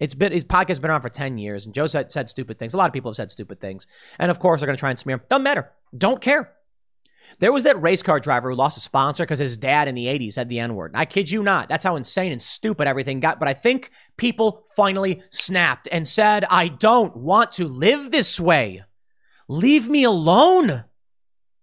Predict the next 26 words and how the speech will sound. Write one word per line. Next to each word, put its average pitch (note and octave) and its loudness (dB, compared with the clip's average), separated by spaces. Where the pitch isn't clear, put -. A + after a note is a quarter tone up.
I A#2 -12
saw B2 0
Ted F#3 -4
Lieu B2+ -2
earlier, G#2+ -4
and F3 0
he F#3 4
was F#3 2
like, E3+ 2
"It's, F#3+ -4
it's F#3 -4
not G#3+ 2
hard G3+ 4
to F#3+ -4
condemn F#3 0
Nazis, F3+ -2
Ted F3 0
Cruz. F3 -2
Just - 0
say G#3 2
it." A#2 -4
And F3+ -2
I'm G3 0
just G#3 0
like, C4+ 0
"Shut - -2